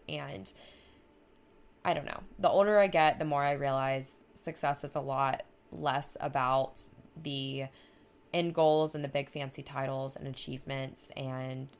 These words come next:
yada, yada, yada. And it's more so about just, like, the small things in your everyday life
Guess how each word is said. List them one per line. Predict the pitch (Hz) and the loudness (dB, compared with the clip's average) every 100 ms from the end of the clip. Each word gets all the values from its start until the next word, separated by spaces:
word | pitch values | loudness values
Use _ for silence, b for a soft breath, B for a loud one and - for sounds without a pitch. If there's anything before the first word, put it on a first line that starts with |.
| - | -8
yada, | 139 135 | -4 -4
yada, | 135 135 | -4 -4
yada. | 131 135 | -4 -4
And | 135 135 | -4 -6
it's | 139 | -8
more | - 143 | -10 -8
so | - - | -6 -4
about | - - - | -4 -4 -8
just, | - - | -10 -10
like, | - - | -10 -12
the | 80 76 71 - B B B B - | -12 -12 -12 -16 B B B B -16
small | - - - | -10 -10 -10
things | - 85 - 196 | -10 -12 -12 -12
in | - 87 | -10 -8
your | - | -6
everyday | - - - - | -6 -6 -10 -6
life | - 67 - | -6 -8 -12